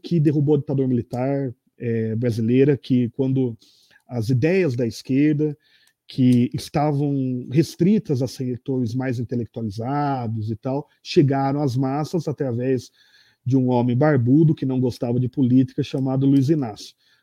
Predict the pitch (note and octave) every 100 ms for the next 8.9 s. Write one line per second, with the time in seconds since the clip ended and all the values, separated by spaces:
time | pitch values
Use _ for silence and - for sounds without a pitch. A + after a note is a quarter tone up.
0 | - B2+ B2+ - _ B2+ C3 C3 C3 C#3
1 | C#3 _ _ - - - D3 C#3+ D3 C#3
2 | D3 D#3 D#3 C#3 D3+ C#3 B2+ A#2+ - E3+
3 | F3 D3+ F#3 G3 F#3 D#3 E3 F3+ F3+ -
4 | F3+ F#3+ G3 _ _ _ - C#3 C#3+ C3+
5 | C3 C#3 C3+ C#3+ C#3 - B2+ A#2 A#2+ C#3+
6 | D#3+ E3+ F3+ F#3+ - D#3+ - D3+ C3+ D3
7 | D#3 E3 F3 E3+ D#3 E3 F3+ D#3 D3 C#3
8 | A#2+ C#3+ E3+ F3+ B2+ A2 G#2+ -